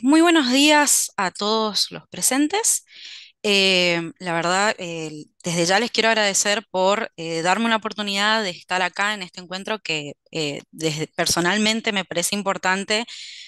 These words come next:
ya que en dos mil diecinueve tuve la oportunidad de, eh, asistir también en Biblioteca Nacional en etapa de tesina, era estudiante y me propuse, una vez que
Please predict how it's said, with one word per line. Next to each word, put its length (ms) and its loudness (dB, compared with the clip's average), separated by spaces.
ya 180 0
que 220 -2
en 100 -4
dos 120 -2
mil 120 -2
diecinueve 460 2
tuve 280 0
la 100 2
oportunidad 720 -4
de, 460 -4
eh, 420 -8
asistir 840 2
también 580 0
en 240 -2
Biblioteca 400 -2
Nacional 720 -2
en 140 -6
etapa 440 -2
de 200 -2
tesina, 840 -4
era 180 -12
estudiante 760 -2
y 600 -8
me 260 -2
propuse, 800 2
una 240 -2
vez 240 0
que 540 -4